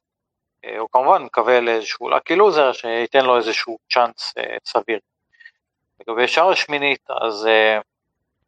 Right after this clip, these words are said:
אולי השם המסקרן ביותר מבחינתי כאן זה מונפיס, מגיע במומנטום טוב, אחרי זכייה, אה, תואר ראשון מאז פברואר אלפיים עשרים, זכה בטורניר אדלייד,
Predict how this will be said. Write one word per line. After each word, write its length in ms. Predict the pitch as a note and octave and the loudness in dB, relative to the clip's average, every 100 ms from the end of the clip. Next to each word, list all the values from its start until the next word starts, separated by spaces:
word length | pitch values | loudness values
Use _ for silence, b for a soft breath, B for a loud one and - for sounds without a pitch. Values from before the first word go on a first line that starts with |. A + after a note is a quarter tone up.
| _ _ _ _ _ - _ _ - | _ _ _ _ _ -20 _ _ -20
אולי 320 | C#3+ C3 C3+ | -6 0 2
השם 320 | B2+ C#3+ C3+ | 4 2 2
המסקרן 840 | B2+ A#2 A2+ - - - B2 C#3 C3+ | 0 -2 _ -12 -10 -6 0 0 2
ביותר 300 | B2+ C3 B2 | 0 2 0
מבחינתי 640 | B2 - - B2 A#2+ G3+ | -2 -8 -2 -2 2 4
כאן 200 | F3 C#3 | 4 2
זה 160 | A#2+ A#2 | 0 -2
מונפיס, 720 | A#2 A2 _ _ E3+ - - - | -4 -10 _ _ 0 0 -2 -8
מגיע 280 | A2+ B2 A#2+ | -2 2 2
במומנטום 640 | A2 G#2+ A2 B2 A#2 - - | 2 -2 -4 -4 -4 -8 0
טוב, 280 | D3+ C#3+ - _ _ _ _ _ _ _ - | 4 4 2 _ _ _ _ _ _ _ -14
אחרי 340 | - A#2 A2+ | -4 2 2
זכייה, 760 | - - A#2 A#2+ A#2+ A#2 A2 G#2+ - _ _ _ _ _ _ | 0 -4 2 4 6 6 4 2 -4 _ _ _ _ _ _
אה, 180 | A2+ A2 G#2 | -8 -8 0
תואר 240 | C3+ B2+ | 4 4
ראשון 420 | A#2 - C3 B2 | 2 2 2 2
מאז 200 | A2+ A2+ | 0 -2
פברואר 460 | - B2+ A2+ A#2 A2 | -2 -4 2 4 4
אלפיים 320 | G#2+ A#2+ G#2+ | 2 0 -2
עשרים, 460 | G#2 - D3+ D3 B2 _ _ _ - | -8 -6 -2 -2 -2 _ _ _ -16
זכה 140 | - A#2+ | -8 -8
בטורניר 480 | _ A#2+ A2+ A#2 | _ -10 -2 2
אדלייד, 400 | C3 C3+ C3+ B2 | 2 4 2 2